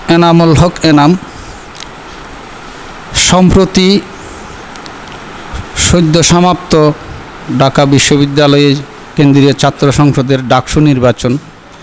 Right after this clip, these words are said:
হয়ে গেল। সেই ডাকসু নির্বাচনে বাংলাদেশ জাতীয়তাবাদী ছাত্র দলের পরাজয় হয়েছে।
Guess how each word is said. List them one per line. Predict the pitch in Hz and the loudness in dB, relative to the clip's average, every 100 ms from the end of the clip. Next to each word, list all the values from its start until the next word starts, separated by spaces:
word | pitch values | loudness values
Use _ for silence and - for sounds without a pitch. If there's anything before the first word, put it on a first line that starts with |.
| - - - - - | -20 -20 -20 -20 -2
হয়ে | 151 156 | 2 4
গেল। | 151 135 131 - - - - - - - | 4 4 0 -4 -20 -20 -20 -20 -20 -20
সেই | - - 165 165 | -12 -4 -2 0
ডাকসু | 151 143 - | 0 0 0
নির্বাচনে | 170 160 143 135 - 131 135 147 - - - - - - - - - - - | 0 0 0 -2 -2 -4 -4 -8 -20 -20 -20 -20 -20 -20 -20 -20 -20 -16 -2
বাংলাদেশ | 139 139 135 135 135 | 0 2 0 -2 0
জাতীয়তাবাদী | 131 143 127 135 131 135 | -2 -2 -4 -2 -2 -4
ছাত্র | - 143 - 151 | -4 -6 -2 0
দলের | 143 135 123 - - - - - - - - - - - - - - - - - - - - - - - - | 0 0 -2 -8 -18 -20 -20 -20 -20 -20 -20 -20 -20 -20 -20 -20 -20 -20 -20 -20 -20 -20 -20 -20 -20 -12 -2
পরাজয় | 170 165 165 165 | 0 2 2 2
হয়েছে। | 147 190 175 180 190 | 2 2 2 0 -2